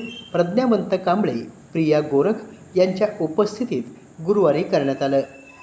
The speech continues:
यावेळी क्रीडा विभाग प्रमुख राजकुमार जाधव, राजाभाऊ कामखेडे,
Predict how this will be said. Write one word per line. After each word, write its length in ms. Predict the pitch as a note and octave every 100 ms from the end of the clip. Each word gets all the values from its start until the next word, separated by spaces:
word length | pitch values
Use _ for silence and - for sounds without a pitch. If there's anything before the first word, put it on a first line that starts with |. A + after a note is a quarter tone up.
| - A3+
यावेळी 360 | A#3+ B3 B3+
क्रीडा 360 | B3 - G3+ A3
विभाग 360 | A3+ F#3 F3
प्रमुख 500 | F3+ F3+ F3 F3 E3+
राजकुमार 560 | F3 D3+ D3 - D#3 C3+
जाधव, 380 | C3+ C3+ C#3+ A3 - - -
राजाभाऊ 480 | E3 D3+ D#3 D3 D3+
कामखेडे, 640 | D3+ C3+ C3+ C3+ E3+ G3